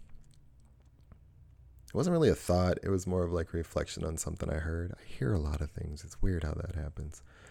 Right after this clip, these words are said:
Probably 'cause I listen to a lot of things. But, um, so someone said, like, so th-, think about this spiritual journey we're on. Um,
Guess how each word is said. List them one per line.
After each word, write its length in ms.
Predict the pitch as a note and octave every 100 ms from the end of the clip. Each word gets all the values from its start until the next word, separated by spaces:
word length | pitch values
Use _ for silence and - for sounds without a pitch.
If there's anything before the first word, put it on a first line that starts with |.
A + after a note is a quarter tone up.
| - - - - - - - -
Probably 180 | C3+ B2+
'cause 140 | E2+
I 40 | F2
listen 320 | F#2 - C#2+
to 100 | E2
a 80 | F2
lot 140 | E2
of 80 | -
things. 240 | - -
But, 300 | - F2+ - -
um, 480 | F#2 E2+ D#2+ B1 G1+ - - - - - - - - - - - -
so 500 | - - G2 F2+ E2+
someone 420 | - - C2+ B2
said, 760 | A#2 - - F#2+ E2+ D#2 E2 D#2+ - - - - - - - - - - - - - - -
like, 100 | -
so 280 | A2+ A#2+ C2+ A1+ -
th-, 160 | A#2 - - - - - - - - - -
think 120 | C#3
about 200 | A2+ G2+
this 160 | F#2+ -
spiritual 840 | - - F2+ F2 - F2+ E2+ D#2+ - - - - - - - -
journey 460 | E2 F2+ E2 D#2+ -
we're 200 | F#2 F2
on. 360 | D#2+ E2 D#2+ D#2+ -
Um, 340 | E2+ E2 F2+